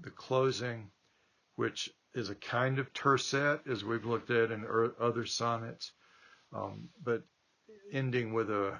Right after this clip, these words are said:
also with a, the Shakespearean mode of the, of the final couplet. "May then sin sleep and deaths soon from me pass, that waked from both,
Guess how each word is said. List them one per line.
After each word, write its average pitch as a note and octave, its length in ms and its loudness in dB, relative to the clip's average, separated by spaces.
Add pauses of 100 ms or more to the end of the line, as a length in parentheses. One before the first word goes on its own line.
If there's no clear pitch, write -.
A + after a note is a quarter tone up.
(200)
also A#2+ 440 0
with G2+ 180 -4
a, G2 200 -8 (200)
the A#2+ 140 -4
Shakespearean A#2 840 0
mode F#2+ 360 -2
of F#2+ 100 -12
the, G2 300 -10 (140)
of F#2+ 100 -8
the F#2 80 -12
final G2 400 -4 (100)
couplet. F2+ 400 -8 (1500)
"May A2+ 100 2
then A#2+ 300 0
sin E3 640 2
sleep G#2 640 -4 (400)
and C3 280 0
deaths F#2+ 680 -4 (240)
soon D3+ 580 2
from B2+ 360 -4
me A#2 140 -4
pass, G#2+ 720 -6 (760)
that G2 200 -4 (100)
waked C3 440 2
from B2+ 280 -4
both, A2+ 520 -2